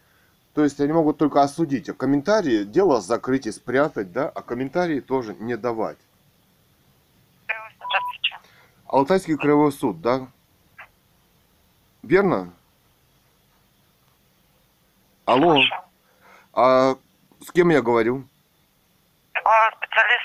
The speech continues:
Speaker 2: Смирнова Оксана Сергеевна.
Speaker 1: А вы, а, значит, мне дали ваш телефон вот в секретя-, секретариате суда, э, судьи, главного председателя суда.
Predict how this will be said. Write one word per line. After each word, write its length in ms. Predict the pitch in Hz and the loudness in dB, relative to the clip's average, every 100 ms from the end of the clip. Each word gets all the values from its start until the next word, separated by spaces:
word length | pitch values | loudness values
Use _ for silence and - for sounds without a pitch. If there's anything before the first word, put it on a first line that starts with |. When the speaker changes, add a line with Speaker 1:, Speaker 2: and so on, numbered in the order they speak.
| - | -2
Speaker 2:
Смирнова 400 | 190 190 214 185 | 0 4 4 4
Оксана 300 | - 190 180 | 2 0 0
Сергеевна. 520 | 180 - 175 165 160 - _ - - _ | -6 -4 -4 -4 -10 -20 _ -20 -20 _
Speaker 1:
А 120 | - | -2
вы, 240 | 120 165 170 _ _ | 2 2 0 _ _
а, 200 | 123 127 | 2 2
значит, 340 | 113 160 - - | 2 0 -2 -4
мне 240 | 151 170 | 0 2
дали 200 | 165 160 | 4 4
ваш 280 | 151 143 - | 4 2 0
телефон 500 | 160 156 185 202 160 | -2 -2 0 0 0
вот 320 | 110 120 - | 0 0 -2
в 640 | 104 110 123 117 107 95 - _ _ _ _ _ - | -6 2 4 4 2 -2 -12 _ _ _ _ _ -20
секретя-, 600 | - 139 143 131 151 143 - | -8 -4 -2 0 2 2 0
секретариате 800 | 98 139 135 131 139 139 101 104 | -6 -8 -6 -4 0 2 2 -4
суда, 520 | - 131 123 113 90 | -4 -4 0 2 2
э, 800 | 87 87 87 92 90 90 95 95 - | -2 -10 -10 -10 -10 -12 -12 -16 -14
судьи, 380 | 127 120 104 92 | -10 -8 -6 -6
главного 420 | 87 104 101 90 | -4 -2 -2 -2
председателя 500 | 90 104 101 123 110 | -8 -10 -4 -2 -2
суда. 440 | 104 131 104 87 | -6 -6 -4 -4